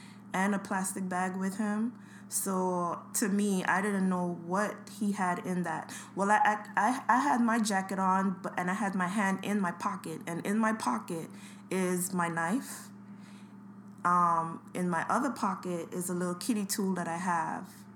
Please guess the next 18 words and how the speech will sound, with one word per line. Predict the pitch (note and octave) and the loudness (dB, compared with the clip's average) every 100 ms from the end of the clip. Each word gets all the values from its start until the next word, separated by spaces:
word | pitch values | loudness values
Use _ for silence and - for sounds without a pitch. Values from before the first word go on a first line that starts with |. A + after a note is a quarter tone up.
| - | -10
It's, | - - - - - | -8 -8 -8 -10 -4
it | F3 F3 | -2 2
mimics, | F#3+ F#3+ F#3 F#3+ - | 2 2 0 -4 -4
uh, | - E3 E3 D#3+ D#3+ E3 - - - - - - - - - - - - - | -2 -2 -2 -4 -4 -4 -4 -6 -12 -16 -18 -18 -18 -18 -18 -18 -18 -16 -10
um, | E3 E3 D#3+ D#3 D#3+ D#3+ - - - - - - - - - - - - - - - - - - - G3 - | -4 -2 -2 -4 -8 -10 -12 -18 -18 -20 -20 -18 -18 -18 -18 -18 -18 -18 -18 -18 -18 -18 -16 -14 -14 -16 -10
what | F#3+ | -6
do | |
you | G3 | -6
call | G3 F#3 | -4 -6
it? | - - | -6 -6
Like | F3 | -6
a | E3 | -6
brass | - F3 G3+ - | -4 -2 0 0
knuckle, | G#3 G#3+ A#3 | 0 -2 -2
but | G#3+ F#3+ F3+ | -2 -4 -4
with, | F3 | -4
like, | D#3+ - - - | -6 -8 -16 -12
pointy. | - G3+ G3 G3 G3 | -2 0 2 2 2